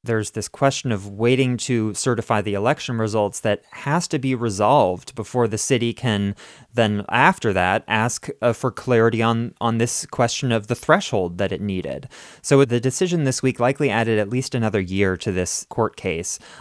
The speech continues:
Uh, it's definitely, almost certainly gonna go up to the Court of Appeal. Uh, it could go up to the Supreme Court.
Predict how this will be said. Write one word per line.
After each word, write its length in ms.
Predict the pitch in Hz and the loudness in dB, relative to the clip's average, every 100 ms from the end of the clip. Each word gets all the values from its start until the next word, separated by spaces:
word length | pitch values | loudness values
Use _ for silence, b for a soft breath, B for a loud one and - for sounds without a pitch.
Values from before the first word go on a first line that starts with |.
| B | B
Uh, 160 | 104 | 0
it's 140 | 101 - | 0 2
definitely, 640 | 123 117 139 110 120 120 | 4 4 0 -2 0 2
almost 340 | 117 135 143 - | 2 4 2 2
certainly 280 | 123 123 | 0 0
gonna 200 | 117 117 | 0 0
go 180 | 107 107 | 2 4
up 120 | 104 | 2
to 120 | - 95 | 0 -6
the 100 | 98 | -4
Court 240 | - 110 | -2 -2
of 100 | 90 | -2
Appeal. 600 | 90 - 151 135 127 120 - | -6 -4 2 4 4 2 0
Uh, 260 | 110 98 | 0 2
it 200 | 87 85 | 0 -4
could 220 | - 135 110 | -2 -2 2
go 140 | 104 | 4
up 180 | 95 - | 4 0
to 120 | - | -8
the 100 | 95 | -6
Supreme 440 | - - - 131 151 | -6 -6 0 0 0
Court. 420 | - 143 135 | 4 4 4